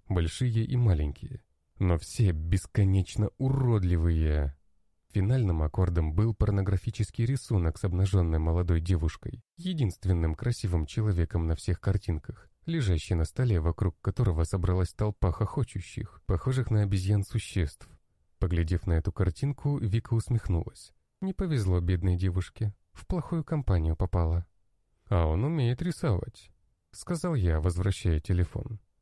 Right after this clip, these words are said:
«Когда хочет. Девица на последней фотографии очень даже ничего». «Правильно вы сказали,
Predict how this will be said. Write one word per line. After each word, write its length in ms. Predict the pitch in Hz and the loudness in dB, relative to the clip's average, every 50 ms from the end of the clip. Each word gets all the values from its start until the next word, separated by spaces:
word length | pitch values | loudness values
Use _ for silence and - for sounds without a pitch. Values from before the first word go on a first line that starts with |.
| _ _ _ _ _ _ - | _ _ _ _ _ _ -10
«Когда 320 | - 196 180 175 151 139 | -8 -4 -2 0 0 -2
хочет. 400 | 113 - - 101 - - - - _ - - _ _ _ _ _ - | -2 -2 -6 -8 -8 -8 -14 -18 _ -18 -20 _ _ _ _ _ -4
Девица 520 | - 95 87 87 82 82 90 - - 147 147 | -2 0 2 2 2 0 -2 -2 -4 -4 -4
на 100 | 147 143 | -4 -2
последней 460 | - 147 131 - 127 123 127 143 131 | -2 -4 -4 -2 -4 -4 -2 -2 -4
фотографии 600 | - 160 135 143 120 110 117 117 - - 151 147 | -4 -4 -6 -4 -2 -2 -2 -2 -2 -4 -4 -2
очень 420 | 127 117 123 - - - 156 139 110 | -2 -2 -4 -6 -6 -6 -4 -2 -2
даже 240 | 117 117 120 139 | 0 0 0 0
ничего». 640 | 143 143 127 - - 107 98 120 - - 101 85 73 - - _ _ _ _ _ _ _ _ - | -2 -2 -4 -2 -2 0 0 0 0 0 0 0 -2 -2 -8 _ _ _ _ _ _ _ _ -2
«Правильно 440 | - 196 139 104 87 87 87 90 | 0 2 2 2 2 2 2 2
вы 100 | 85 90 | 2 0
сказали, 460 | - - - 110 92 92 90 87 87 | -2 -2 -2 0 2 2 2 2 2